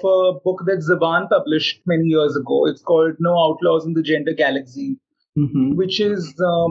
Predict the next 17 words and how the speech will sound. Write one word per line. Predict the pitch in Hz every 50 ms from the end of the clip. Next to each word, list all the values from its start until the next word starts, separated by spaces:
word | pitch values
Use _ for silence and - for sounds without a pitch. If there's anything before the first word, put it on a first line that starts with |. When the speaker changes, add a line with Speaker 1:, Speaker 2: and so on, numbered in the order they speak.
| 160 -
Speaker 1:
based | - 185 190 196 214 214 - - - -
on, | - 202 180 180 175 180 180 180 185 185 185 185 175
uh, | 170 170 165 165 165 160 160 - - 269 175 160
research | 180 180 170 - 202 196 196 196 - 175
done | 185 175 170 170 165
by, | 175 185 214
uh, | 269 311 311 277 - 180 175 175 165 170 170
Labia, | 165 165 160 160 160 156 156 165 160 147 135 127 127 - _ _ _ _ _ _ _ _ - -
the | 170 170 165 165 160 160 156 156 151 147 147 147 143 _ _ _ _ _ _ _ _ -
feminist | 196 185 190 180 180 185 180 180 - - - _ -
queer | 185 175 165 165
collective | - 180 160 147 147 - - 170 139
that | 143 151
is | 151 143 135
based | 127 151 147 139 143 - -
in | 156 147
Mumbai. | 147 143 147 131 135 131 127 -